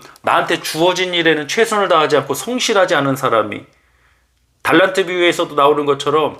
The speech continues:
주인이 맡긴 일에 착하고 충성됨으로 하지 않는 일을, 않는 그런 사람에게 어떻게 많은 것, 큰 것을 맡기겠습니까?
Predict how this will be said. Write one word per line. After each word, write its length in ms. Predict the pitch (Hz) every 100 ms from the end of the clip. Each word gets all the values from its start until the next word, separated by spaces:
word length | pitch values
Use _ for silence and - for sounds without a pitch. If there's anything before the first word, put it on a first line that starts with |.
| - -
주인이 340 | - 139 185 180
맡긴 380 | 143 - 165 156
일에 480 | 156 147 117 107 _ _ -
착하고 480 | - - 208 175 -
충성됨으로 600 | 240 226 214 196 165 156
하지 220 | 196 160
않는 300 | 135 131 120
일을, 240 | 117 117 - - _ -
않는 360 | 117 147 170 156
그런 200 | 143 156
사람에게 320 | 147 139 131
어떻게 260 | 117 127 147
많은 440 | - 90 135 147
것, 140 | 139 135
큰 180 | - 214
것을 220 | 196 143
맡기겠습니까? 920 | - - 113 101 107 95 - -